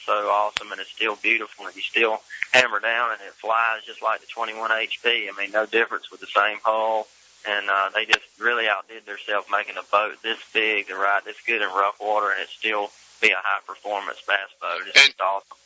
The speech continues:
Speaker 2: And of the team guys, who has the fastest, uh, twenty-one T R X?
Speaker 1: Uh, well, at the Classic last week, I'll have to admit, Hank Cherry's boat was faster than mine and Chapman's, and, uh, it wasn't but a few of us in there. You know, Swindle, most of,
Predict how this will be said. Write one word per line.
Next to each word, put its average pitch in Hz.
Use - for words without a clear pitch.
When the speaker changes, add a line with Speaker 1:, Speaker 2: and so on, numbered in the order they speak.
Speaker 2:
And 156
of 135
the 135
team 151
guys, 104
who 127
has 117
the 113
fastest, 110
uh, 98
twenty-one 98
T 101
R 90
X? -
Speaker 1:
Uh, 131
well, 127
at 139
the -
Classic 143
last 104
week, 107
I'll 110
have 113
to 95
admit, 110
Hank 110
Cherry's 117
boat 110
was 98
faster 110
than 104
mine 107
and 101
Chapman's, 107
and, 101
uh, 95
it 90
wasn't 101
but 95
a 92
few 120
of 101
us 98
in 104
there. 98
You 101
know, 101
Swindle, 104
most 104
of, 98